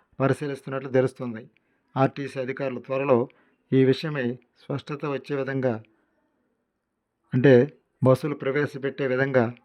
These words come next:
ఆలోచన చేస్తున్నారు. వేచి చూడాలి. ప్రభుత్వ యాజమాన్యంలో సిటీ సర్వీసులు ప్రతి ఏరియాకి వెళ్ళే విధంగా చర్యలు తీసుకోవాలని చాలామంది ప్రయాణికులు, ప్రజలు కోరుతున్నారు. ఈ విషయమై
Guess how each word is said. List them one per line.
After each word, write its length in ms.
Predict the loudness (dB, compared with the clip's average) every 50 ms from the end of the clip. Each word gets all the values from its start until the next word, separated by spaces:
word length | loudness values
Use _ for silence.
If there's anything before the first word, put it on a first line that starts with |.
| _ 2
ఆలోచన 340 | 4 6 6 6 4 0 -2
చేస్తున్నారు. 640 | 2 2 2 2 0 -4 -6 -6 -6 -6 -6 -6 -8 -12 _ _ _ 0
వేచి 220 | 0 0 0 -2 -4 -4
చూడాలి. 380 | -2 -2 -2 -2 -4 -6 -8 -10 -16 _ _ _ _ _ _ _ _ _ _ _ _ _ _ _ _ _ _ _ _ _ _ _ 0
ప్రభుత్వ 580 | 2 4 4 4 4 2 -2 -2 -2 -2 -2 -6 -6 -2
యాజమాన్యంలో 680 | 0 2 4 4 4 4 4 4 4 4 4 4 2
సిటీ 280 | 2 -2 -10 -12 -12 -12
సర్వీసులు 600 | -10 -10 -8 -6 -8 -8 -8 -8 -6 -6 -8 -8 -12 _ _ _ _ _ _ _ _ _
ప్రతి 240 | -6 -6 -4 -4 -4
ఏరియాకి 580 | -2 -2 2 4 6 6 6 6 4 0 -4 -8
వెళ్ళే 280 | -6 0 4 6 6
విధంగా 360 | 8 6 6 4 4 2 2 0 -2
చర్యలు 320 | -6 -8 -8 -8 -6 -4 -2
తీసుకోవాలని 600 | -2 -2 -2 -4 -4 -4 -4 -4 -2 -2 -2 -2 -4 -6
చాలామంది 520 | -10 -12 -8 -6 -6 -6 -4 -2 -2 -4
ప్రయాణికులు, 680 | -4 -4 -6 -4 -2 0 0 0 -2 -2 -6 -8 -8 -8
ప్రజలు 400 | -6 -4 -4 -2 0 0 -2 -2
కోరుతున్నారు. 680 | -4 -6 -8 -8 -8 -8 -10 -10 -8 -8 -10 -12 -14 _ _ _ _ _ _ _ _ -2
ఈ 60 | -2
విషయమై 460 | -2 -2 -4 -6 -6 -6 -6 -6